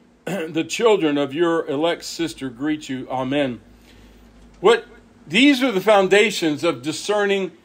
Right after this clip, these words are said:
when you're being confronted with the spirit of the Antichrist. Did Jesus Christ come to earth in, in bodily form? Yes. How did he come? Virgin birth. How long did he live? Thirty-three and a half years. Was he crucified? Yes.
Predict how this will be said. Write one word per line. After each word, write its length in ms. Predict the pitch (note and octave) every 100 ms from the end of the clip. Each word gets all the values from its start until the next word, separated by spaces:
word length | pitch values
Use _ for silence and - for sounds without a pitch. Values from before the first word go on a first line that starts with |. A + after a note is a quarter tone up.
| _ -
when 240 | E3+ F3+
you're 220 | F#3 F#3+
being 360 | D#3 F#3+ F#3+ F#3
confronted 680 | F3 D3 - G3 G3 F3 C#3+
with 180 | D#3+
the 80 | D3+
spirit 340 | C#3 F#3 F3+ E3
of 40 |
the 140 | D#3
Antichrist. 720 | D#3+ D#3+ D3+ B2+ D3 B2 A2+ - _ _ _ _ _ _ E3+
Did 180 | F#3
Jesus 400 | G3+ D4 A3+ A3+
Christ 440 | - G#3+ G#3+ F#3+ -
come 220 | A3+ G#3+
to 100 | G3+
earth 400 | G3 F#3+ F#3 - -
in, 300 | E3+ E3 -
in 160 | F#3 E3
bodily 420 | E3 F#3+ F#3 E3+
form? 360 | E3+ E3+ C#3+ A2+ -
Yes. 480 | D#3+ E3 B2+ - - _ _ _
How 160 | G3+
did 100 | G#3
he 60 | G3
come? 380 | G3+ G#3 E3 C3+
Virgin 480 | C3+ G3+ G3 F3 D3+
birth. 380 | F3 D3+ - _ _
How 160 | - G3+
long 240 | G#3 G3+
did 80 | F#3
he 80 | F#3
live? 260 | F#3+ E3+ -
Thirty-three 560 | G3 F#3 F#3 F#3+ F3+
and 80 | E3
a 20 |
half 220 | E3 D#3
years. 300 | F3 D#3 C3 - _
Was 240 | F3 G3+ F#3+
he 140 | G3
crucified? 640 | - G#3 F#3+ C#3 E3+ D3 C3+
Yes. 440 | G3 D3+ -